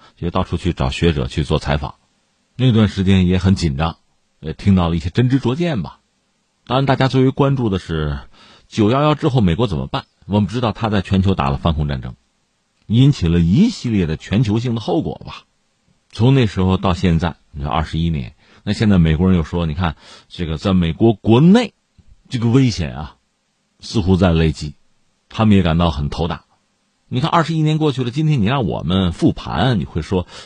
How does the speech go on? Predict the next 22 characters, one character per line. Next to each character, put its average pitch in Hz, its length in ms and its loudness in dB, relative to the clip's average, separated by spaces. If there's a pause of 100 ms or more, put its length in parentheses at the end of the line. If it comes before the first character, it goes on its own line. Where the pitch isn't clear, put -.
就 104 140 -2
是 92 140 -2 (160)
如 131 220 2
果 76 140 -2
说 104 220 -2
这 98 80 -4
个 82 140 -4
恐 - 180 0
怖 131 100 6
主 95 140 2
义 120 140 -2
啊、 107 100 -2
恐 107 200 -2
怖 165 80 2
组 71 240 -6
织 92 120 -6
啊， 95 80 0
在 110 140 -4
美 73 180 0
国 110 180 -4
国 101 200 -2
外 170 160 -2